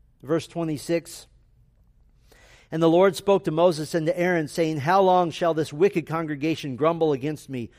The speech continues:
I have heard the grumblings of the people of Israel, which they grumble against me. Say to them, "As I live, declares the Lord, what you have said in my hearing, I will do to you.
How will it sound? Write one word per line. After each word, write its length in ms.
I 120
have 120
heard 220
the 80
grumblings 500
of 60
the 80
people 320
of 80
Israel, 360
which 160
they 120
grumble 400
against 340
me. 560
Say 380
to 180
them, 380
"As 340
I 160
live, 300
declares 480
the 120
Lord, 320
what 160
you 100
have 120
said 280
in 80
my 180
hearing, 480
I 320
will 300
do 340
to 140
you. 340